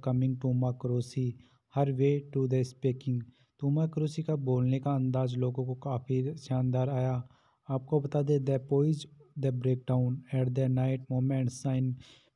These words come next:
brilliantly। सोम शाह is respectable as well as the, the guy who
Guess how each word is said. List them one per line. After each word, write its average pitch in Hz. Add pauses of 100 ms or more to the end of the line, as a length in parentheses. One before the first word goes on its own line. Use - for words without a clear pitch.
(100)
brilliantly। 139
सोम 156 (100)
शाह 156
is 131
respectable 143 (140)
as 131
well 135
as 127
the, 175 (1600)
the 147 (100)
guy 151
who 139